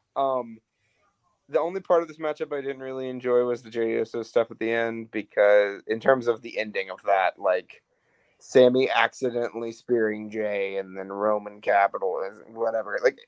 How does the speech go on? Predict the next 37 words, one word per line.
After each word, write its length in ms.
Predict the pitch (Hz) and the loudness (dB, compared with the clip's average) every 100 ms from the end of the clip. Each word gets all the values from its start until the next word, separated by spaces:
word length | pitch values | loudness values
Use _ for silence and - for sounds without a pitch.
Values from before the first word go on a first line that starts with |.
| _ | _
<sighs> 1120 | - - - - _ _ _ _ _ _ _ - | -14 -12 -14 -20 _ _ _ _ _ _ _ 4
are 120 | 214 | 6
we, 140 | 403 247 - | 6 4 2
are 80 | 202 | 0
we 100 | 349 | 0
not 260 | 330 320 | 2 0
beyond 460 | 147 139 120 123 127 120 | 2 0 2 0 -4 -2
that 300 | 123 120 - | 0 0 -2
as 160 | 135 117 | -4 -4
a 60 | 113 | -8
company 460 | 127 113 - 120 | -12 -12 -10 -8
at 100 | 113 | -8
this 140 | 120 - | -8 -16
point? 640 | - 123 117 113 110 - _ _ _ _ | -4 -2 -2 -4 -8 -18 _ _ _ _
Like, 140 | 123 127 | -4 -4
the 160 | 135 | -2
accidental 720 | 120 123 - 127 123 123 123 | 0 0 -2 -10 -6 -4 -2
distraction 680 | 117 113 123 117 120 - 120 | -4 -6 -4 -2 -4 -4 -6
where 120 | 113 | -4
you 120 | 113 110 | -4 -4
accidentally 500 | 107 - 113 110 113 | -6 -8 -12 -10 -4
hit 140 | 110 | -4
the 60 | 104 | -2
person 360 | 113 107 117 | -4 -4 -6
who 100 | 98 | -6
might 220 | 110 104 | -2 -2
be 80 | 101 | -4
working 400 | 104 107 110 107 | 0 0 0 -8
with 160 | 110 - | -18 -10
you, 400 | 110 110 107 110 _ _ _ _ _ | -8 -6 -2 -4 _ _ _ _ _
and 140 | 127 120 | 0 2
that 160 | 104 | -2
costs 320 | 110 107 - | 2 2 2
you 60 | 117 | -4
the 100 | 107 | -2
match. 200 | 113 113 - - - | 0 0 -6 -16 2
Like, 260 | 190 190 | 2 2